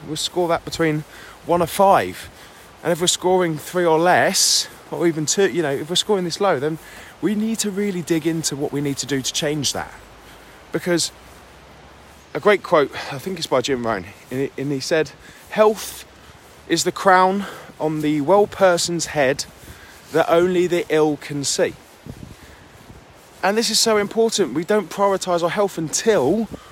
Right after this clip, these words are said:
we notice that we're of ill health. And another great quote is, "An ounce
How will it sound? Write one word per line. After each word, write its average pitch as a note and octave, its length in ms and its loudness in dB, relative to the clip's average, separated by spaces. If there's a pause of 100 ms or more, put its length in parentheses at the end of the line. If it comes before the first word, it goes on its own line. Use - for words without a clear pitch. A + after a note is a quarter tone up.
(240)
we F#3 140 2
notice F#3 480 0
that C#3+ 160 -2
we're D3+ 140 2
of C#3+ 320 0
ill E3+ 200 2
health. - 500 -8 (920)
And D#3 160 -2
another E3 280 0
great D3 260 0
quote C#3+ 300 -4
is, C3 340 0
"An C#3 180 -6
ounce - 540 -2